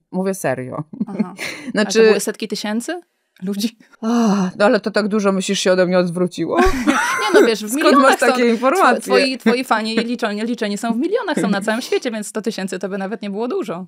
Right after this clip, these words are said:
Speaker 1: Znaczy, zakończyłam tą książkę, e, nie wiem, jak to powiedzieć, żeby nie zaspoilerować, ale jest to, mm, jest to zakończenie, które właśnie, y, byłoby takim powodem, y, jak w przypadku, y,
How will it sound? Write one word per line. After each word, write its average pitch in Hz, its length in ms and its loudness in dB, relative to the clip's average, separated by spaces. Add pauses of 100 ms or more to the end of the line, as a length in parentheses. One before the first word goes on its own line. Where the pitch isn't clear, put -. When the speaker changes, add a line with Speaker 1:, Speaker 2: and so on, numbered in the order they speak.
(100)
Speaker 1:
Znaczy, 202 320 2
zakończyłam 220 520 2
tą 202 120 0
książkę, 202 760 2
e, 170 960 4 (1040)
nie 180 200 -2
wiem, 165 80 -2
jak 160 120 -4
to 165 100 -6
powiedzieć, 185 340 -4
żeby 156 200 -4
nie 151 120 -2
zaspoilerować, 160 720 0
ale 180 120 2
jest 185 140 -2
to, 180 360 2 (120)
mm, 160 600 -2 (100)
jest - 180 -8
to 208 100 -2
zakończenie, 208 480 -2
które 196 440 0
właśnie, 185 600 -2
y, 170 240 -4 (260)
byłoby 208 360 2
takim 190 280 -4
powodem, 170 560 -2
y, 156 340 2
jak 170 200 -2
w - 20 -20
przypadku, 165 800 0
y, - 20 -4